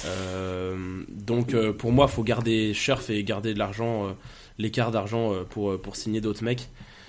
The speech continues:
Euh, mais c'est, c'est un problème qu'il faut adresser. Est-ce que Aaron Banks est capable de jouer ou pas en tant que titulaire ?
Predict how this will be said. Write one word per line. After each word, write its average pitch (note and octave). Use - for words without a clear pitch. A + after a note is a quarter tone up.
Euh, G#2
mais A#2
c'est, A#2
c'est B2+
un B2+
problème B2
qu'il B2
faut A#2
adresser. G#2+
Est-ce C3+
que C#3
Aaron G#2+
Banks A2+
est A#2
capable A2
de A2
jouer A2+
ou A2
pas A#2+
en G#2+
tant G#2
que -
titulaire ? A2+